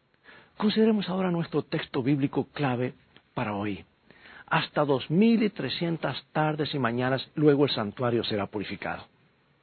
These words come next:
Dios le dio a Daniel este mensaje en un sueño, pero Daniel no entendió el significado de la visión. Daniel ocho, dieciséis y diecisiete. "Y oí una voz de hombre entre las riberas del Ulai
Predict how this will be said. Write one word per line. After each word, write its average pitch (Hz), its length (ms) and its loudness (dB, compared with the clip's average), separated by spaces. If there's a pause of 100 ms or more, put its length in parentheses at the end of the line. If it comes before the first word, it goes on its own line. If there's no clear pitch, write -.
(880)
Dios 196 400 4
le 175 140 4
dio 185 120 4
a 175 40 4
Daniel 165 420 2 (160)
este 165 240 -2
mensaje 147 480 -2
en 147 60 -2
un 147 100 0
sueño, 180 400 0
pero 135 320 -2
Daniel 165 320 6
no 185 80 6
entendió 165 340 2
el 160 80 2
significado 165 640 -2
de 120 60 2
la 98 80 0
visión. 104 420 -6 (1200)
Daniel 156 420 4
ocho, 143 460 4 (180)
dieciséis 120 600 0 (220)
y 135 80 2
diecisiete. 107 640 -4 (1400)
"Y 151 100 8
oí 196 260 10
una 196 220 6
voz 147 400 4
de 135 160 6
hombre 147 540 6
entre 135 240 0
las 123 160 2
riberas 123 360 2
del 123 140 0
Ulai 120 640 2